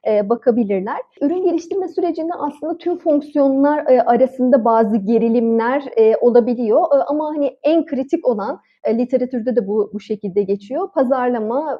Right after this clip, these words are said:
ya-, ve şey, Ar-Ge ekipleri arasında olan. Em, özellikle de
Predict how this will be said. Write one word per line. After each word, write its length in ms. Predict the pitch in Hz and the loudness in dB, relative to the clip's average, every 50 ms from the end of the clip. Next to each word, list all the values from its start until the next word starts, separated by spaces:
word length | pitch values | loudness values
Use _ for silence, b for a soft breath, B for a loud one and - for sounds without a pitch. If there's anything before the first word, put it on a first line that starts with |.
| - _ 240 | -6 _ -4
ya-, 400 | 240 240 226 - - - 220 226 | -4 -4 -4 -8 -10 -12 -4 -2
ve 260 | 277 294 285 262 - | 0 0 0 0 -4
şey, 240 | - - 220 180 180 | -4 -6 -6 -4 0
Ar-Ge 280 | - 240 233 233 - 196 | 0 2 2 2 0 -4
ekipleri 440 | 196 190 - - _ _ 180 175 - | -6 -8 -14 -20 _ _ -6 -6 -4
arasında 560 | - 175 165 165 - _ - 170 165 175 - | -4 -6 -6 -8 -12 _ -18 -14 -10 -10 -8
olan. 260 | - 180 185 220 285 - - b b b b b b b b b - | -6 -6 -6 -6 -8 -10 -12 b b b b b b b b b 4
Em, 360 | 262 269 277 269 269 277 269 - | 4 6 6 4 2 -2 0 0
özellikle 680 | 254 269 254 311 311 311 330 370 466 - 403 370 311 | 0 0 0 -4 -6 -4 -6 -6 -6 -6 -6 -6 -2
de 180 | - 277 330 359 | -2 -4 -4 -4